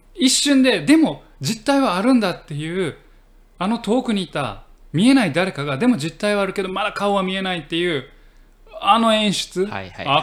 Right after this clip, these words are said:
Speaker 1: あっこいいよね。あとセリフがもう、「私にたくさんのメールをくれた春が、私の生まれ育った場所を二百キロのスピードで通過していきました」って。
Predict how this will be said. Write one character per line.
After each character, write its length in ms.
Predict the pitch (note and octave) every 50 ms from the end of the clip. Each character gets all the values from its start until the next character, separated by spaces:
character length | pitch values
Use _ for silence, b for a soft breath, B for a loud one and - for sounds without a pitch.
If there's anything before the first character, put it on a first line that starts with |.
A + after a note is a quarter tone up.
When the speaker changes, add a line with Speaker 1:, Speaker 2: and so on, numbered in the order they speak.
| D#3 -
Speaker 1:
あ 40 | -
っ 20 | -
こ 160 | G3 F#3+ F3
い 160 | D3 C#3 C3+
い 20 |
よ 120 | B2+ A2+ G#2+
ね。 120 | G#2 G#2
あ 120 | A2 C3+ D3+
と 80 | C#3
セ 200 | - - - C#3+
リ 120 | D#3+ G3+ E3
フ 120 | G#3 A3+
が 100 | C4 B3+
も 280 | G#3+ F3 C3+ G#2+ - b b b b b b b b b b b b - - _ _ - -
う、 40 | A#2
「私 340 | C#3 C#3 G3 G3 - G#3+
に 100 | G#3 G3+
た 120 | - G#3+ G3
く 120 | - -
さ 160 | - - A3
ん 80 | G#3 F#3
の 120 | D#3+ C3+
メ 200 | B2+ B2+ C3 C3+
ー 20 | C3+
ル 100 | C3 C3+
を 60 | B2+
く 140 | - - C#3
れ 120 | C#3 C#3
た 100 | - C3
春 220 | G#2+ C3+ C3 B2 G2+
が、 140 | G#2 G2
私 340 | G2 A#2 A#2 E3 D#3 - F3
の 100 | E3+ E3
生 80 | E3 E3
ま 120 | E3 E3+ E3
れ 60 | D#3+
育 200 | E3 - D#3+ E3+
っ 120 | E3 E3 -
た 100 | A#2+ G#2
場 120 | A2 G2+
所 160 | - - A#2+
を 40 | G#2
二 120 | G#2+ G#2+
百 200 | A#2 F3+ F#3 -
キ 120 | - D3+ C3
ロ 80 | A#2
の 80 | G#2+ G2+
ス 160 | - - -
ピ 100 | - A#2+
ー 40 | A#2
ド 100 | A#2+ A2+
で 100 | G#2+ G#2
通 240 | - - - C3 C3
過 140 | - C#3+ -
し 80 | -
て 100 | - C#3+
い 80 | C3 -
き 80 | -
ま 140 | C3+ C3 A#2+
し 80 | - -
た」 100 | - G#2
っ 60 | G#2
て。 220 | - _ - G#2+